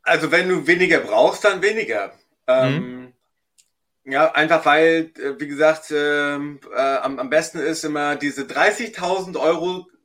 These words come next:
Speaker 1: dreißigtausend Euro solltest du immer persönlich versteuern.
Speaker 2: Ja.
Speaker 1: Haben wir ja vorher gesagt, weil
Speaker 2: Ja.
Speaker 1: so bis dreißigtausend Euro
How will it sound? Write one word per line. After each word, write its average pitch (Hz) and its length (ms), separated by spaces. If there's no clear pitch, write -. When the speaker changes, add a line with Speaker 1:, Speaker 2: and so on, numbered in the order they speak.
Speaker 1:
dreißigtausend 190 580
Euro 165 240
solltest 156 320
du - 60
immer 190 240
persönlich 131 400
versteuern. 120 720
Speaker 2:
Ja. 131 180
Speaker 1:
Haben 135 140
wir 139 80
ja 139 40
vorher 139 260
gesagt, 127 600
weil 135 220
Speaker 2:
Ja. 127 140
Speaker 1:
so 143 280
bis 170 200
dreißigtausend 151 680
Euro 147 420